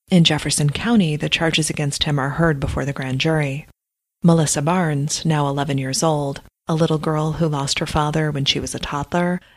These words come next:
and lost her sister when she was in grade school, took the stand to testify against Colling,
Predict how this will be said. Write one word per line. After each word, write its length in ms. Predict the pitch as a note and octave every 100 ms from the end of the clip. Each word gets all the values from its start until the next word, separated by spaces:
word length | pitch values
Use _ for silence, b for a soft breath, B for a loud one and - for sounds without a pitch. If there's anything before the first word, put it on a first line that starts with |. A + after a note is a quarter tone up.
| b
and 160 | D#3
lost 240 | D3+ D3 -
her 100 | D3+
sister 460 | - E3+ D#3 C#3+
when 100 | C3+
she 160 | C3+ C#3+
was 160 | C3+
in 80 | C#3+
grade 300 | D3 D#3 D#3
school, 400 | - - C3 B2+
took 240 | - G#3 -
the 80 |
stand 400 | G3+ - F#3 D#3+
to 80 | D3+
testify 540 | - - E3 D3 - C#3
against 420 | C3 C3 C3+ -
Colling, 460 | D3+ D3 C3+ C3